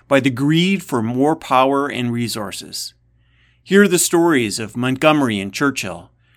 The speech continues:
Eisenhower and Patton, Goering and Rommel. We will go through the entire conflict,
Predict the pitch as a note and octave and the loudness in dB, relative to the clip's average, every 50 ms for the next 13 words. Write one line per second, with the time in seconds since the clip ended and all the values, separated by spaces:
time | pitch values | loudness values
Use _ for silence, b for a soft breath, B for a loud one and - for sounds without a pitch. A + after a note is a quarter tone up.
0 | _ _ - - D3 E3 F3 E3 E3+ C#3+ B2+ B2 A2 G2 F#2+ F#2+ G2 G2+ G2+ G2+ | _ _ 0 4 4 4 4 4 2 0 0 2 0 0 0 -2 -6 -6 -8 -8
1 | - - C#3+ C3+ C3 C3 - G#2 G2 F2+ F2 - _ _ _ _ _ _ _ _ | -8 -2 2 2 2 2 0 -4 -14 -14 -16 -18 _ _ _ _ _ _ _ _
2 | - C3 C#3 D#3 E3+ F3+ D#3+ C3+ G#2 F#2+ F#2 F#2 F#2 F#2+ G2+ G#2+ A2+ A#2+ B2 B2+ | -4 0 4 4 6 6 4 2 0 -2 -6 -8 -8 -8 -8 -4 0 4 4 4
3 | C3+ B2+ A#2 G2 F2+ E2 - _ _ _ _ _ _ _ _ _ b b b b | 4 4 0 -2 -6 -10 -14 _ _ _ _ _ _ _ _ _ b b b b
4 | b b b D#3+ F#3 G3 G3 F3+ C3 F3 F3 F3 E3+ E3+ - F3 E3+ D3 C#3+ B2+ | b b b 2 6 6 6 8 8 8 8 8 6 4 2 -4 -2 0 0 0
5 | A#2 A#2 - - D3+ D#3+ E3 E3+ E3+ D#3+ - - C#3+ C3+ C3+ C3 C3 - - - | 0 -2 -4 -4 -2 -2 0 -2 -2 -4 -4 -2 -2 -2 -2 -2 -6 -12 -18 -18
6 | _ - - | _ -20 -20